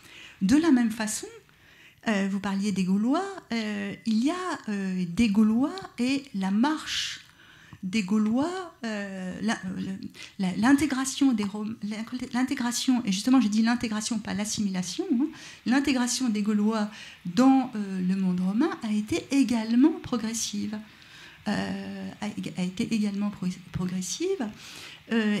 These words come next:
et elle s'est faite aussi sur la base toujours de ce processus de, d'acculturation, d'hybridation, hein, cette rencontre entre, euh, les normes. Je vais prendre un exemple, puisque là, je,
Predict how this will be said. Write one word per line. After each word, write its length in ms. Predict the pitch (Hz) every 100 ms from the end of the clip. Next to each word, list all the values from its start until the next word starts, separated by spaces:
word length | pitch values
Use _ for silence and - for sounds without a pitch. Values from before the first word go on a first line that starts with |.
| 160
et 260 | 240 302 -
elle 100 | 208
s'est 220 | - 214
faite 600 | 196 - - 370 - - -
aussi 500 | 202 190 - - 311 403
sur 480 | - - - 277 339
la 140 | 214 190
base 380 | 202 320 370 -
toujours 400 | 220 214 294 320
de 80 |
ce 140 | 214 214
processus 1200 | 214 - 247 240 - 208 - - 339 359 - 214 - - - - - -
de, 540 | 202 240 226 220 208 190
d'acculturation, 880 | 208 214 220 208 220 208 208 - 330 370 277
d'hybridation, 840 | 220 220 214 220 214 - - 381 370
hein, 80 | 233
cette 240 | 196 185
rencontre 800 | - 233 226 285 427 403 - 185 - - - -
entre, 380 | 220 214 - 277
euh, 680 | 294 302 226 220 208 208 202
les 100 | 220
normes. 240 | 196 170 160
Je 140 | 262
vais 80 | 294
prendre 220 | 320 269
un 60 | 220
exemple, 460 | 185 185 170 - 175 - - -
puisque 200 | - -
là, 280 | 196 214 202 180
je, 120 | 175